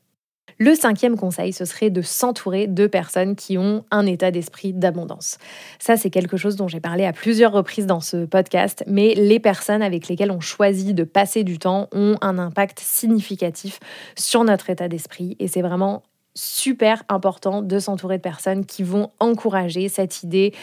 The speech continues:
d'abondance, de croissance, de partage, de collaboration. Vous avez peut-être déjà entendu cette phrase de Jim Rohn qui dit que on est la somme des cinq personnes avec lesquelles on passe le plus de temps.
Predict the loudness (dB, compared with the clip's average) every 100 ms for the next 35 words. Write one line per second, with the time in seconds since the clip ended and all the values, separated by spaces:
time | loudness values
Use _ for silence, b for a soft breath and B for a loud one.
0 | B B 2 2 4 2 4 6 6 2
1 | 0 0 0 -2 -4 -2 -2 0 0 0
2 | -4 -4 -8 -2 2 4 2 -2 -2 -2
3 | -2 -4 -6 -12 _ B B B _ 0
4 | 0 0 4 4 4 0 4 4 4 2
5 | 2 0 0 -2 -2 -10 0 2 4 0
6 | -2 -2 -2 0 2 4 4 6 4 4
7 | 0 -4 -8 -4 -4 -2 2 4 4 2
8 | 2 4 4 2 -4 4 4 4 -2 -6
9 | -4 -4 -2 -6 -2 0 0 -2 -4 -4
10 | -2 -2 -2 -4 -4 -14 -6 -4 -2 -2
11 | -2 -4